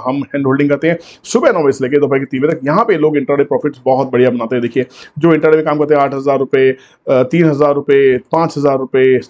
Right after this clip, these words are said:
तीन हज़ार रुपये, अ, तीस हज़ार रुपये, बत्तीस सौ रुपये, तेरह हज़ार रुपये,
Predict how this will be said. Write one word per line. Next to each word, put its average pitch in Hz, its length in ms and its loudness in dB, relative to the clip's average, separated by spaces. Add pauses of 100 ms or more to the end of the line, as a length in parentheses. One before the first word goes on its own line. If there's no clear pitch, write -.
तीन 185 160 0
हज़ार 151 260 2
रुपये, 131 300 -2 (560)
अ, 135 60 -2 (100)
तीस 190 180 0
हज़ार 147 240 2
रुपये, 135 260 -2
बत्तीस 160 480 -4
सौ 160 120 2
रुपये, 135 340 2 (360)
तेरह 190 180 2
हज़ार 156 260 2
रुपये, 139 320 0